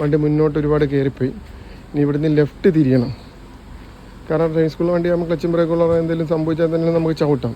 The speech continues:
ഇതെന്ന് പറയുമ്പോൾ സ്വയം ഇതുണ്ട്, മുന്നോട്ട് കയറിയത് കാരണം ആശാനെ ഇത് റിവേഴ്സ് ഇട്ട് പിന്നെയും പുറകോട്ട് ഇറക്കിക്കുവാണ്. പുറകോട്ട് ഇറക്കി, ഇറക്കി, ഇറക്കി വരുന്നു. അത് ഇനി ഫസ്റ്റ് ഗിയർ ഇട്ട് ഇനിയിപ്പോൾ ദാ ഈ ഗേറ്റിലോട്ടാണ് കയറേണ്ടത്. പക്ഷെ നമ്മൾ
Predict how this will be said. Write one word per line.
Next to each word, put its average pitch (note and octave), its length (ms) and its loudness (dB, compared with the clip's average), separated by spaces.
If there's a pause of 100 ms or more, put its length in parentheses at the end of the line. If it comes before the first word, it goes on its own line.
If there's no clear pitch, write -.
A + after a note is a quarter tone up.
ഇതെന്ന് C#3 220 0
പറയുമ്പോൾ E3 220 -2 (480)
സ്വയം D#3+ 280 6 (100)
ഇതുണ്ട്, C#3+ 280 4
മുന്നോട്ട് D3+ 360 2
കയറിയത് D#3 300 2
കാരണം D#3 280 0
ആശാനെ D3 320 2
ഇത് D3 100 0 (140)
റിവേഴ്സ് C#3+ 320 2
ഇട്ട് D3 220 -4
പിന്നെയും C#3+ 320 4
പുറകോട്ട് C#3 340 0
ഇറക്കിക്കുവാണ്. C#3 560 0 (1300)
പുറകോട്ട് C#3+ 380 4
ഇറക്കി, C#3 260 2 (1500)
ഇറക്കി, C#3 280 2
ഇറക്കി C#3+ 220 0 (600)
വരുന്നു. C#3+ 260 2 (1200)
അത് C3+ 140 -4
ഇനി D3+ 180 2
ഫസ്റ്റ് C3+ 240 -2
ഗിയർ D#3 200 2
ഇട്ട് F3 140 -2 (280)
ഇനിയിപ്പോൾ D3 300 -4
ദാ D3+ 60 2 (140)
ഈ D#3+ 60 -4 (140)
ഗേറ്റിലോട്ടാണ് D3+ 580 0
കയറേണ്ടത്. B2+ 340 2 (300)
പക്ഷെ - 240 0
നമ്മൾ C#3+ 180 4